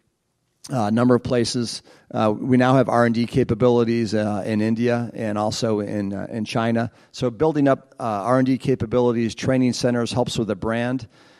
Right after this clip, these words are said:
and then registering products, having strong commercial teams, but really thoughtfully thinking about each market very differently and not peanut buttering the investment across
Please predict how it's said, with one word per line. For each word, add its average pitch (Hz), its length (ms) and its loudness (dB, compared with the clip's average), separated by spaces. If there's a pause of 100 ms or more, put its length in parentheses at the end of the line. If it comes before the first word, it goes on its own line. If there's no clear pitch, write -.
(100)
and 113 180 -2
then 123 200 4
registering 127 580 0
products, 120 480 0
having 110 480 -4
strong 123 380 0
commercial 123 420 -4
teams, 117 460 -4 (340)
but 135 140 4
really 156 260 6
thoughtfully 139 640 -2
thinking 123 400 -4
about 107 300 -2
each 123 200 -4
market 117 380 -2
very 110 240 0
differently 98 640 -6 (480)
and 117 360 0
not 131 420 -2
peanut 127 340 0
buttering 110 380 2
the 104 100 0
investment 104 540 -4
across 104 480 -6